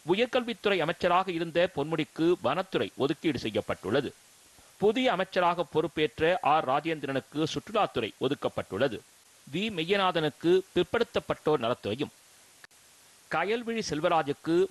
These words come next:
மனிதவள மேலாண்மை மற்றும் முன்னாள் படைவீரர் நலத்துறையும், மதிவேந்தனுக்கு ஆதிதிராவிடர் மற்றும் பழங்குடியினர் நலத்துறையும் ஒதுக்கப்பட்டுள்ளது. ஆர் எஸ் ராஜகண்ணப்பனுக்கு பால்வளம்,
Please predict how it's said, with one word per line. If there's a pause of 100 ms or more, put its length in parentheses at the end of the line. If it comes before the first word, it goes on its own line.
(120)
மனிதவள
மேலாண்மை
மற்றும்
முன்னாள்
படைவீரர்
நலத்துறையும், (540)
மதிவேந்தனுக்கு (200)
ஆதிதிராவிடர்
மற்றும்
பழங்குடியினர்
நலத்துறையும்
ஒதுக்கப்பட்டுள்ளது. (680)
ஆர்
எஸ்
ராஜகண்ணப்பனுக்கு (260)
பால்வளம்,